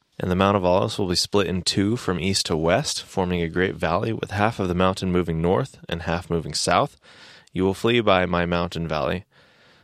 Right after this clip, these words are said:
for it will extend to Azel. You will flee as you fled from the earthquake in the days of Uzziah, king of Judah.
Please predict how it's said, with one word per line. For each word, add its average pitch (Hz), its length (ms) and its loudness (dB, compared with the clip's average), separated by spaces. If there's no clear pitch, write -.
for 90 220 2
it - 80 0
will 87 180 0
extend 98 420 -2
to 90 200 -2
Azel. 85 560 0
You 92 140 -2
will 87 100 2
flee 101 380 -2
as 90 200 0
you 87 80 -2
fled 98 320 0
from 90 120 -4
the 85 120 -2
earthquake 98 440 -2
in 73 100 -8
the 87 80 -4
days 85 320 0
of 80 220 -6
Uzziah, 82 400 0
king 87 260 -6
of 78 100 -4
Judah. 85 300 0